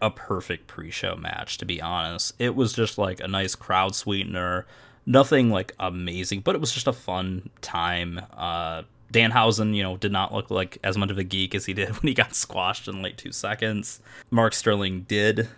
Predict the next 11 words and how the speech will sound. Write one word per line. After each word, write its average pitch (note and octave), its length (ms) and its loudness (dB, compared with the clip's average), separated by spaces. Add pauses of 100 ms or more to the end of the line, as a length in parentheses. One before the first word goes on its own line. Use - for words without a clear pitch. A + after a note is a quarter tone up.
(200)
Uh, F2 240 -8
he G2 80 -4
gets G2 260 -4
destroyed, G2 760 -2
completely F#2+ 340 -6
laid F#2+ 240 -2
out F#2 200 0
by F2 100 0
Hook, F2+ 320 -4
and F2 100 -10
then E2+ 320 -10